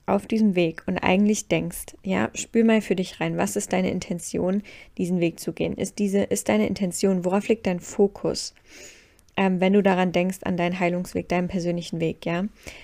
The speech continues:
Ist deine Intention, dein Fokus, bewusst oder unbewusst, darauf, dass du etwas reparieren musst an dir? Dass du auf der Suche nach einer Lösung, nach einer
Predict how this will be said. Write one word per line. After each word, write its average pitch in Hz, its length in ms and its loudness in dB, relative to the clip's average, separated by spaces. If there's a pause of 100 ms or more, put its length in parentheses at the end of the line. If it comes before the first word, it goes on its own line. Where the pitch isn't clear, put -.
(160)
Ist 214 260 4
deine 214 460 4 (260)
Intention, 190 800 2 (140)
dein 175 160 -2
Fokus, 170 500 -2
bewusst 190 380 0
oder 196 220 0
unbewusst, 185 680 2 (480)
darauf, 190 480 4
dass 190 200 -2
du - 120 -6
etwas - 360 -2
reparieren 196 680 2
musst 262 320 2
an 254 120 2
dir? 269 320 2 (2500)
Dass 196 180 2
du 185 100 4
auf 185 100 2
der 190 140 2
Suche 220 480 4
nach 185 300 0
einer 180 120 2
Lösung, 208 800 4 (240)
nach 190 240 0
einer 190 240 2